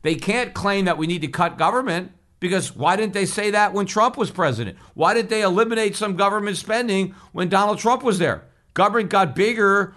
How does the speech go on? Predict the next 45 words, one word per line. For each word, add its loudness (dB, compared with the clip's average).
when -4
Trump 0
was 0
president, 0
and -4
according 0
to -2
the -4
Republicans, 0
that 2
was -2
a -2
good 2
thing. 0
Trump 0
made 0
America 2
great -2
again -2
by 2
making -2
government 0
bigger 2
than 4
it 4
was 2
when 0
he -4
took -4
office. 0
So 2
if -2
bigger 4
government 0
is -2
part 0
of -6
America's 0
greatness, -2
well, -4
then -2
why 0
oppose 0
bigger -2
government 0